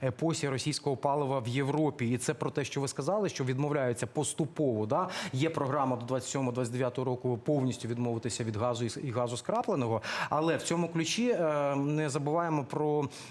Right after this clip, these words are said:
е, деяких представників європейських країн, як то Угорщина, принаймні на тепер, і, е, Словаччина, зокрема Фіцо і Орбан, е, які гальмують ці процеси, шантажують європейців,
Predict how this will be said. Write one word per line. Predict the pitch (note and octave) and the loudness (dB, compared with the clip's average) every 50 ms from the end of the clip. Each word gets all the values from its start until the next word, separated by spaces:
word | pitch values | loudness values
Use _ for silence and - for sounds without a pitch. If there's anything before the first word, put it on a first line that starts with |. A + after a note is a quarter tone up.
| - - - | -14 -8 -6
е, | C3+ C3 C3 B2+ B2 | -4 -2 -2 -2 -2
деяких | A#2+ C3+ D#3 D#3 D3 C#3 D3+ - D3 C#3 B2 - - | 0 2 2 2 2 0 0 0 -2 -2 -2 -2 -4
представників | - - C#3 C3+ - - D3+ C#3 C#3+ C#3 B2+ - D3 C3 | -6 -6 -4 -4 -2 -2 0 0 0 0 0 0 0 0
європейських | B2+ C3 C3+ C3+ C3 - C#3 C3 B2 - - B2 - | 2 2 0 0 0 -2 -2 -2 -2 -4 -6 -6 -4
країн, | - D3+ F3 G#3+ A3 F#3 | -2 0 0 2 2 2
як | D3 B2+ - | 0 0 -2
то | - C#3 | -2 0
Угорщина, | C3 B2 A#2+ B2+ B2+ A2+ - - B2+ A#2 A#2 A2 | 2 2 2 2 0 0 -2 -4 -2 -2 -2 -2
принаймні | - - A#2 A#2 A#2 A#2 | -2 -2 -2 -2 0 -2
на | A#2 A#2+ | -2 -2
тепер, | - - - - B2+ B2 A#2 - - - - C#3+ - - | -2 -4 -4 -2 -2 -2 -2 -4 -6 -10 -10 -10 -6 -4
і, | C#3+ B2+ B2 B2 B2 B2 | -2 0 2 2 2 2
е, | B2 B2 C3+ B2+ A#2+ A#2 | 2 2 0 0 -2 -2
Словаччина, | A2 - C3+ C#3 F3+ G3+ - - D#3+ C#3+ C3 | -2 -2 0 0 2 0 0 0 -2 -2 -2
зокрема | B2+ B2+ - C3 B2 B2 | -4 -4 -2 -2 -2 -2
Фіцо | - - B2 - - | -2 -4 -4 -2 0
і | C3 | 0
Орбан, | C#3+ F3+ G#3+ G#3+ F#3 E3+ D3+ D3 C#3+ C3+ | 2 2 2 2 2 0 2 2 0 0
е, | C3 C3 C3 B2+ B2+ B2 C3 | 0 0 0 0 0 0 0
які | C3+ C3 B2+ C3 - E3 F3 | 0 -2 -4 -2 0 0 2
гальмують | C#3+ C#3 E3 F#3 F3+ E3 C#3 A#2 - | 2 2 2 2 2 2 2 0 0
ці | - A#2+ | -2 -4
процеси, | - A#2+ A#2+ A2+ - G#3 A3+ A3 - - F3+ F3 E3 | -2 -2 -4 0 0 0 0 0 0 0 2 2 2
шантажують | - - B2+ B2 - D3 C3 D#3 G#3 A3 G3+ F3 | 2 0 -2 -2 0 0 0 2 2 2 2 2
європейців, | F3+ D#3+ E3 E3 - F3 E3 D#3+ D#3+ D#3 C#3 | 0 0 0 0 0 0 0 2 0 -2 -4